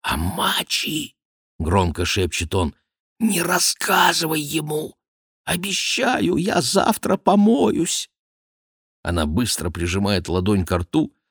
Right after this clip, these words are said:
но не успевает сдержать смешок. Следует жуткая пауза, а потом —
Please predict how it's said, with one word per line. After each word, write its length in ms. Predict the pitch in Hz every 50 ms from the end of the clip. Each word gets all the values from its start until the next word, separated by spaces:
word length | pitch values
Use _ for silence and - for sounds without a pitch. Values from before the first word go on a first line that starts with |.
| _ _ _ -
но 160 | - - 104
не 120 | 113 110 117
успевает 680 | 139 131 - - - 131 123 123 123 117 107 95 87
сдержать 560 | 80 73 73 87 98 82 78 82 101 95 85 -
смешок. 640 | - - 92 87 - - 82 73 67 - _ _ _ _ _ _ _ _ _ _ _ -
Следует 540 | - - - 85 85 92 87 90 92 90 82
жуткая 680 | 78 - - - 113 127 123 - - - 95 87 85 -
пауза, 640 | - - - 143 151 110 90 82 71 - - - - _ _ _ _ _ _ _ _ -
а 140 | 82 82 80
потом — 640 | - 78 73 - - - 123 127 107 90 73 -